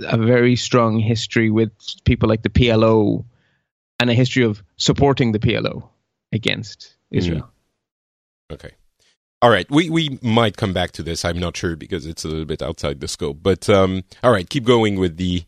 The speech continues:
Speaker 2: <laughs> Northern
Speaker 1: Yeah.
Speaker 2: Ireland and yeah.
Speaker 1: Yeah, so, I mean, it, it, the origins of it all is a long time ago. So nineteen sixteen, you have the Rising. It's snatched Jo-, defeat from the jaws of victory. Irish home rule vanishes into the ether, and now you're left in a situation where the only way Ireland is going to get anywhere is to fight for it.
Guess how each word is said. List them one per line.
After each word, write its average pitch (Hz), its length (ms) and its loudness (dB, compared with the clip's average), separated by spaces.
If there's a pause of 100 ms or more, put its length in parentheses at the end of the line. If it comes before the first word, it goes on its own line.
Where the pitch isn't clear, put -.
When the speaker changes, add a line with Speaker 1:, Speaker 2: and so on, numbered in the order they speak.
Speaker 2:
<laughs> - 100 -20
Northern 117 440 2
Speaker 1:
Yeah. - 80 4
Speaker 2:
Ireland 92 420 -2
and 80 200 -6
yeah. 73 120 -16
Speaker 1:
Yeah, 269 160 2
so, 208 340 2
I 202 60 2
mean, 208 220 0
it, 165 180 -4
it, 170 640 -6 (420)
the 175 160 2
origins 247 380 2
of 175 100 2
it 147 60 2
all 170 160 4
is 135 100 2
a 139 40 2
long 139 160 2
time 143 200 0
ago. 156 180 2
So 139 140 0
nineteen 214 360 2
sixteen, 160 360 0
you 135 80 2
have 127 140 0
the 117 100 0
Rising. 120 600 2
It's - 540 -4 (100)
snatched - 580 -4
Jo-, 143 260 2
defeat 135 360 -2
from 139 100 0
the 117 60 -2
jaws 123 240 2
of 110 80 -2
victory. 117 480 0
Irish 156 340 0
home 131 220 2
rule 120 240 2
vanishes 123 480 0
into 113 200 -2
the 104 100 -2
ether, 110 360 0
and 113 180 0
now 131 140 4
you're 135 160 2
left 117 180 2
in 110 80 0
a 107 60 0
situation 113 540 0
where 101 80 2
the 123 100 2
only 139 160 4
way 127 140 4
Ireland 113 260 2
is 110 80 -2
going 113 200 0
to 113 80 -2
get 127 220 4
anywhere 110 420 2
is 113 200 -4
to 131 100 0
fight 110 300 -2
for 92 160 -6
it. - 220 -12